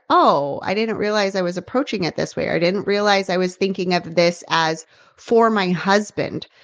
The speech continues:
for instance," right? I'm not even considering that this could actually be for me. It just seems like a need that he has, <laughs> right?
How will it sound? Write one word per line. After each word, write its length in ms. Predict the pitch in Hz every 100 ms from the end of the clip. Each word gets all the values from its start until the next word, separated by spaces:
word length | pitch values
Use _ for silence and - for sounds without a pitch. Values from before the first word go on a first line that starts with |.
| _
for 260 | - 185 -
instance," 720 | 165 147 - - 80 - -
right? 220 | 170 165 -
I'm 160 | 180
not 200 | 190 190
even 200 | 202 185
considering 680 | 185 170 - 202 220 190 156
that 140 | 143
this 140 | 156 -
could 160 | 170
actually 400 | 143 - 143 147
be 160 | 151 151
for 220 | - 151
me. 300 | 151 214 143
It 100 | 151
just 180 | 165 -
seems 260 | 165 156
like 140 | 151 147
a 60 |
need 280 | 147 156 165
that 160 | 135 -
he 280 | - 202 233
has, 480 | 143 82 - - 190
<laughs> 40 |
right? 180 | 185 190